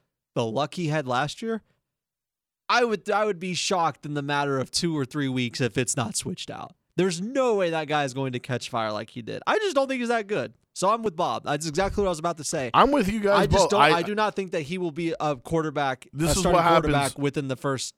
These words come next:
Speaker 1: month and a half
Speaker 2: He
Speaker 1: after the
Speaker 2: was
Speaker 1: first month and a
Speaker 2: anointed
Speaker 1: half.
Speaker 2: by the national N F L media because it was one
Speaker 1: Oh,
Speaker 2: of
Speaker 1: they
Speaker 2: the,
Speaker 1: love
Speaker 2: it
Speaker 1: the
Speaker 2: was a
Speaker 1: story.
Speaker 2: great, yeah, the story was
Speaker 1: So
Speaker 2: bigger than the
Speaker 1: annoying.
Speaker 2: player. And you watched the games, you could see Brock Purdy was not a good quarterback.
Speaker 1: And let's be honest.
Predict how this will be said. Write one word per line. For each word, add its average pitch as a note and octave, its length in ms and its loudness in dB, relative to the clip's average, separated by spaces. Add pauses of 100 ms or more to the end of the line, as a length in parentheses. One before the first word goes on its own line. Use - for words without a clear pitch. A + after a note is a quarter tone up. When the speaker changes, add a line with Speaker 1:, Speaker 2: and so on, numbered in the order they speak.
(500)
Speaker 1:
month C#3+ 260 -4
and C#3 80 -4
a B2+ 40 -4
half B2+ 240 -4
Speaker 2:
He - 80 -2
Speaker 1:
after E3 140 4
the F3 60 4
Speaker 2:
was D#3 120 6
Speaker 1:
first D3 40 4
month C#3+ 100 6
and C#3 60 4
a D3 40 6
Speaker 2:
anointed D#3+ 380 4
Speaker 1:
half. C3+ 40 -10
Speaker 2:
by C3+ 180 4
the B2 120 0
national C3+ 400 0
N B2+ 100 2
F B2+ 140 0
L C3 80 2
media A2+ 340 0
because A2 400 0 (320)
it A#2+ 140 -2
was A#2 200 -2
one B2 120 4
Speaker 1:
Oh, - 20 6
Speaker 2:
of A#2+ 60 4
Speaker 1:
they A#2 80 4
Speaker 2:
the, A2 60 2
Speaker 1:
love - 160 4
Speaker 2:
it E3 40 2
Speaker 1:
the D#3+ 60 8
Speaker 2:
was D#3 100 6
a E3 40 8
Speaker 1:
story. G#3+ 260 6
Speaker 2:
great, B2 80 -2
yeah, F3+ 140 4
the B2+ 120 0
story C4 560 0
was E3 300 0
Speaker 1:
So F3 100 6
Speaker 2:
bigger F3 220 4
than D3 140 2
the C3+ 80 2
Speaker 1:
annoying. C#3 100 4
Speaker 2:
player. C#3+ 340 4 (300)
And D3 240 2
you F#3+ 120 2
watched D3+ 520 0
the A3 80 -4
games, D#3 360 0
you D3 120 -2
could C#3+ 140 0
see F#3 120 2
Brock D3 400 2
Purdy D#3+ 220 0
was C3 180 0
not C3 160 2
a B2 40 -2
good A2+ 160 -6
quarterback. A2 340 -2
Speaker 1:
And F#3+ 80 -2
let's A3+ 140 -2
be A3 120 -4
honest. D3+ 500 -4